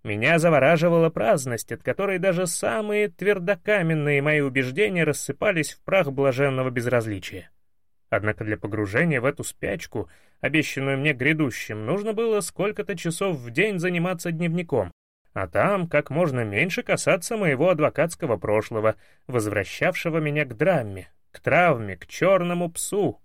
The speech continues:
к душевному опустошению, к самоубийству. Все это я изложил Кармен, и тут случилось такое, чего я меньше всего ожидал.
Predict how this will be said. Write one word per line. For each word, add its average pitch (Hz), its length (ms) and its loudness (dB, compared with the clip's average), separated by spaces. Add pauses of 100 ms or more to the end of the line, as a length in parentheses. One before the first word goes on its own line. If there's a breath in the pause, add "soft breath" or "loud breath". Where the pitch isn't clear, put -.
к 110 140 -18
душевному 143 760 0
опустошению, 120 920 -2 (400)
к - 80 -18
самоубийству. 101 1000 -6 (640)
Все 196 160 0
это 160 120 0
я 127 140 2
изложил 131 420 2
Кармен, 113 480 2
и 104 80 2
тут 180 260 -2
случилось 151 640 0
такое, 175 540 2
чего 139 260 0
я 147 140 4
меньше 151 340 0
всего 139 320 -2
ожидал. 131 460 0